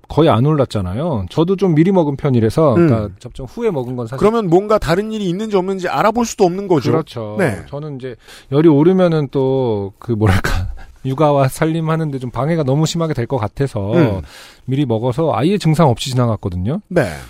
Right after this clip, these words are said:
Speaker 1: 음, 조금 이상한 기분이 들더라고요. 이게
Speaker 2: 대다수가 그런 걸로 알고 있습니다.
Speaker 1: 음,
Speaker 2: 네.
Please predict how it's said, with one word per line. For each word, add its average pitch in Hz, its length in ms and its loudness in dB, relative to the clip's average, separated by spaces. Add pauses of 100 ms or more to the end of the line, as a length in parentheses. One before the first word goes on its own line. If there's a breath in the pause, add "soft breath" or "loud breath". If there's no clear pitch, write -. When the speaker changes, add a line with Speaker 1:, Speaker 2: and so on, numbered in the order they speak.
(180)
Speaker 1:
음, 120 140 -4
조금 226 460 -8
이상한 233 340 -2
기분이 147 440 -6
들더라고요. 113 500 -6
이게 117 100 -8
Speaker 2:
대다수가 302 440 0
그런 226 260 0
걸로 285 180 0
알고 220 220 -2
있습니다. 262 380 -8
Speaker 1:
음, 127 440 -6
Speaker 2:
네. 160 240 -4